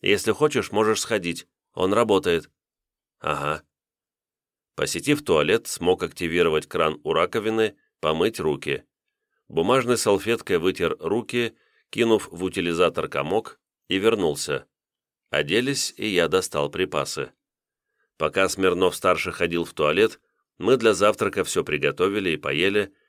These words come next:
когда сканер засек знакомые приближающиеся ауры. Настя посуду мыла, когда я сказал: «Внимание, к нам гости! Будут минут через пять. Трое из тех, у кого это судно отобрали.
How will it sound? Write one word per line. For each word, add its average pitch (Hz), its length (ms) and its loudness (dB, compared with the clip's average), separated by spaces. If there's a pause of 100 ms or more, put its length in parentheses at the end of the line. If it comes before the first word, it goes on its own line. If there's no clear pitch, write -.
(160)
когда 78 340 2
сканер 113 460 2
засек 90 460 0
знакомые 101 580 0
приближающиеся 76 1120 -2
ауры. 73 460 0 (840)
Настя 85 440 0
посуду 87 440 -2
мыла, 73 300 0
когда 78 340 -4
я 78 120 2
сказал: 73 560 -2 (340)
«Внимание, 85 680 0
к - 120 -14
нам 98 260 2
гости! 90 520 0 (380)
Будут 107 500 -4
минут 101 360 0
через 95 360 0
пять. - 380 -4 (640)
Трое 110 360 6
из 98 180 -2
тех, 107 260 2
у 87 60 -8
кого 95 280 2
это 92 160 0
судно 82 320 -2
отобрали. 73 580 -2